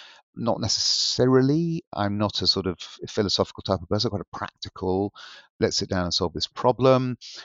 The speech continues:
We lose a bit of business, let's sit down and work out why we lost it to make sure we don't lose another piece of business.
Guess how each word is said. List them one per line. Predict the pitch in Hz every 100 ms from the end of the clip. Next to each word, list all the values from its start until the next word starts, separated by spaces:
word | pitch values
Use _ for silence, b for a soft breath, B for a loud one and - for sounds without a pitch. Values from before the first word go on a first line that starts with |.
| _
We | 113
lose | 113 131
a | 104
bit | 107
of | 98
business, | 101 98 92 -
let's | 101 - -
sit | - - - - - 104 -
down | 98 92
and | 90
work | 87 87 -
out | -
why | 87
we | 82
lost | 87 113 - -
it | 101
to | -
make | 90 -
sure | 90
we |
don't | - 82 -
lose | 78
another | 73 104 90
piece | - 104
of | 104
business. | 110 104 107 101 -